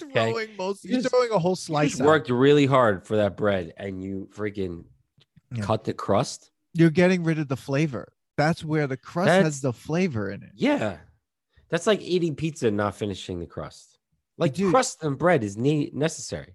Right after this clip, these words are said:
Speaker 2: See, but that's a good analogy. Everything we listen to
Speaker 1: <laughs>
Speaker 2: <laughs> about the Robert Palmer is just
Speaker 1: Crustless.
Speaker 2: Robert Palmer, just crustless
Speaker 1: Crustless
Speaker 2: bread.
Speaker 1: bread.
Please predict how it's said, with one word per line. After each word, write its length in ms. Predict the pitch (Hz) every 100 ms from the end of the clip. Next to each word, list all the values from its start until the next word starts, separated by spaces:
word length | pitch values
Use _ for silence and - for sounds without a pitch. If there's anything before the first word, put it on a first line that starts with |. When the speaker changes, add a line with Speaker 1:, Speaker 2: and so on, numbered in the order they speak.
| -
Speaker 2:
See, 160 | -
but 160 | 151 160
that's 280 | 165 165 -
a 40 | 151
good 300 | 113 147 143
analogy. 560 | 135 135 147 104 104 _ -
Everything 480 | 147 165 185 180
we 180 | 156 143
listen 440 | 127 120 117 117 110
to 320 | - 117 92 82 _
Speaker 1:
<laughs> 80 | -
Speaker 2:
<laughs> 180 | - -
about 800 | 135 139 - 135 127 135 127 127
the 80 | 127
Robert 440 | 120 120 135 139
Palmer 420 | 175 127 127 107 98
is 80 | 208
just 160 | 226
Speaker 1:
Crustless. 280 | - 156 160
Speaker 2:
Robert 440 | 135 143 156 156 151
Palmer, 240 | 165 143
just 240 | 135 139 -
crustless 340 | - - 151 147
Speaker 1:
Crustless 460 | 156 160 165 165 -
Speaker 2:
bread. 160 | 123 127
Speaker 1:
bread. 420 | 131 117 113 139